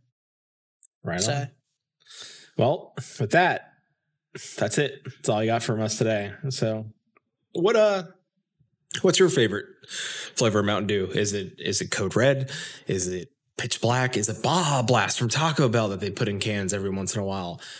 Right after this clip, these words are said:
Speaker 1: Uh, that you can only really get at Taco Bell, <laughs> uh, which I like. I like Baja Blast. Uh, but let us know. Uh, you can find us over, you know, find that, tell us on the Twitters, you know, fi-, hit up our Twitters and let us know what, uh, what do you think. That's, uh, Soundbites Pod.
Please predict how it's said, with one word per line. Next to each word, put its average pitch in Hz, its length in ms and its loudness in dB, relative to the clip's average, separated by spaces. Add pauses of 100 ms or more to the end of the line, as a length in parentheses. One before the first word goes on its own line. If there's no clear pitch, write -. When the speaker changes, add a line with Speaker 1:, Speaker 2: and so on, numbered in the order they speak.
(220)
Speaker 1:
Uh, 98 360 -2
that 95 100 -2
you 104 60 -2
can 113 100 0
only 120 180 2
really 139 220 4
get 151 160 2
at - 320 -8
Taco 185 280 4
Bell, 123 320 2 (120)
<laughs> 147 120 -2
uh, 113 480 2
which 113 180 0
I 127 200 4
like. 139 500 0
I 127 140 0
like 101 240 -2
Baja - 300 -8
Blast. - 420 -10 (420)
Uh, 98 440 -2
but 131 120 2
let 214 160 4
us - 140 2
know. 160 500 4
Uh, 143 320 2
you - 60 -2
can 170 100 -2
find 175 260 2
us 160 140 2
over, 165 300 0
you 175 120 2
know, 139 240 -2 (160)
find 160 260 0
that, - 280 -8
tell - 160 2
us 160 140 2
on 160 120 2
the 156 60 0
Twitters, - 580 -2 (280)
you 127 140 -2
know, 123 220 -2
fi-, - 220 -2
hit 139 180 2
up 135 120 2
our 127 100 2
Twitters 127 400 0
and 110 80 -2
let 110 100 0
us 113 120 -2
know 110 180 0
what, 113 180 -2
uh, 131 180 0
what 135 140 -4
do 123 60 -2
you 127 60 -2
think. 117 220 -4
That's, 95 240 0
uh, 104 100 0
Soundbites 98 460 -2
Pod. - 220 -10